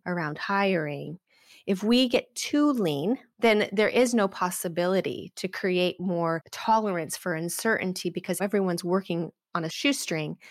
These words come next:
and then that leads to burnout. And burnout is the enemy, of course,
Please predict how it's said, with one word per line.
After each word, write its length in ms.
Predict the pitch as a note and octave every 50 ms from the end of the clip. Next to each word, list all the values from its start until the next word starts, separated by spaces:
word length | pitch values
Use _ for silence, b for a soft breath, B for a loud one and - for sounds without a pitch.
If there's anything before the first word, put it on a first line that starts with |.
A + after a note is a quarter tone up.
| B B B
and 120 | G#3+ G#3+
then 140 | G#3 G#3+ G#3+
that 140 | G#3+ - -
leads 240 | G3+ G3 G3 F#3+ -
to 100 | - F3
burnout. 440 | D3+ - F#3 F#3 F3+ E3+ D3+ - - -
And 220 | - F3+ F3 E3+ - - -
burnout 560 | - - F#3 A3+ A#3+ A#3+ A#3 G#3+ F#3+ F3+ -
is 220 | F#3 F#3+ F3+ -
the 260 | F3+ F3+ F3+ E3+ -
enemy, 480 | - G#3 G#3 G#3+ G3 F3+ D3 A2+ A3+ - -
of 160 | - - -
course, 360 | - - - - D3+ - -